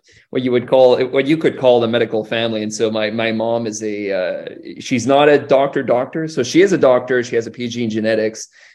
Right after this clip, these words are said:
but my father's a, a, a doctor, doctor. So he's a maxillofacial surgeon. He was actually the, the president of his professional order here. Um, and so I grew up basically in,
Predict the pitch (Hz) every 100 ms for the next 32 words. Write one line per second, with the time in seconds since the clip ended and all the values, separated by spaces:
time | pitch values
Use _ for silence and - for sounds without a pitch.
0 | _ - 117 127 123 143 135 123 117 110
1 | - - 110 107 - 107 - 117 120 113
2 | 104 104 - 107 113 110 107 101 101 101
3 | 117 117 117 113 110 104 123 123 123 117
4 | 117 _ _ _ _ _ 120 113 113 120
5 | 123 - 123 120 107 95 - 110 117 117
6 | 131 123 123 113 117 107 104 104 113 113
7 | 113 113 110 117 107 107 110 110 101 107
8 | _ _ _ - 101 101 101 101 107 107
9 | 107 110 101 101 - _ 120 123 104 117
10 | 110 107 107 - _ 110 113 104 104 101
11 | 98 95 _ _ _ 123 110 107 107